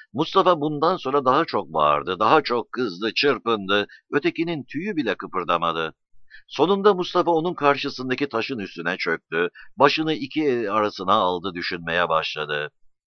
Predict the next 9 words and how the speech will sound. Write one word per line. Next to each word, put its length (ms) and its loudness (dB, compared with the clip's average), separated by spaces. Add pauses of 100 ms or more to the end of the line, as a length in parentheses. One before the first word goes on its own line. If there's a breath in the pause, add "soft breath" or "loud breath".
(340 loud breath)
Dün 260 2
geceki 460 2
düşten 500 -2
gerçeğe, 580 0
gerçekten 580 -2
yeni 360 -4
düşlere 420 -4
giriyor, 600 -2
çıkıyor. 540 2